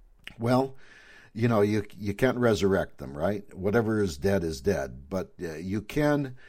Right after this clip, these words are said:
do a few things that help the tree recover from this kind of damage. So whatever caused it, whether it's da-, physical damage from,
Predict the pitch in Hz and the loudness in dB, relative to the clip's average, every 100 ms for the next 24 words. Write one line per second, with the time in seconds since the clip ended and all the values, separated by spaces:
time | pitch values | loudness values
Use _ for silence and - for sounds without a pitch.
0 | - 101 131 120 - 143 151 - 113 104 | -12 2 6 6 4 -2 -2 2 2 2
1 | 104 101 - - - - - 101 95 113 | -2 -6 -12 -20 -20 -20 -2 0 2 4
2 | 113 104 - 104 - 117 104 98 92 - | 2 2 -2 -2 -2 -2 0 0 -2 0
3 | 117 76 71 - _ _ - - - 87 | 0 0 -4 -12 _ _ -20 -12 -6 -6
4 | 85 - 92 85 71 92 80 65 65 - | -6 -6 -6 -6 -6 -8 -8 -10 -12 -14
5 | - 104 104 131 139 135 110 90 - - | -4 0 4 4 4 2 0 0 -4 -10
6 | - - - - _ _ _ _ - 92 | -14 -20 -20 -20 _ _ _ _ -6 2
7 | 110 101 101 95 - - - - - - | 4 6 6 4 -8 -12 -20 -20 -20 -6
8 | - 107 90 135 131 135 - 104 107 104 | 0 0 6 8 8 6 2 2 4 4
9 | 104 98 - - 92 85 | 2 -2 -6 -2 0 0